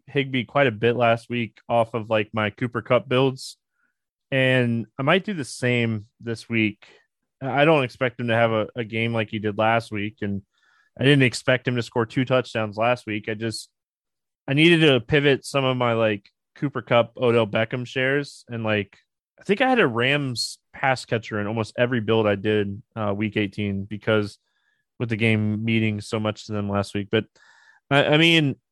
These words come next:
I honestly, I don't hate getting exposure to Higbee, Beckham, or Kupp. I don't love Van Jefferson. His snap share continues to go down with Odell Beckham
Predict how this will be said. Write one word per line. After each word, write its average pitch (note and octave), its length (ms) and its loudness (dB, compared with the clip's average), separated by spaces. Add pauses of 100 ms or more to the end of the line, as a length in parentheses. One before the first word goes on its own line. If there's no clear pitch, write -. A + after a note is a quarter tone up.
(160)
I E3 360 2
honestly, D3+ 340 2
I - 20 4
don't C#3 140 2
hate C3+ 180 0
getting B2 240 -4
exposure A2+ 640 -2
to G#2+ 500 -2
Higbee, A#2 340 -4
Beckham, A2 420 0
or A#2 160 -6
Kupp. A2+ 300 0 (1300)
I B2+ 120 2
don't C#3 320 -2
love B2+ 280 -2
Van A#2 220 -2
Jefferson. A2+ 640 -4 (680)
His C3+ 180 2
snap C3 500 0
share B2 380 0
continues A#2+ 540 -6
to A2 80 -12
go A2+ 120 -2
down A2+ 560 0
with A2 180 -6
Odell A2 240 4
Beckham A2 460 -2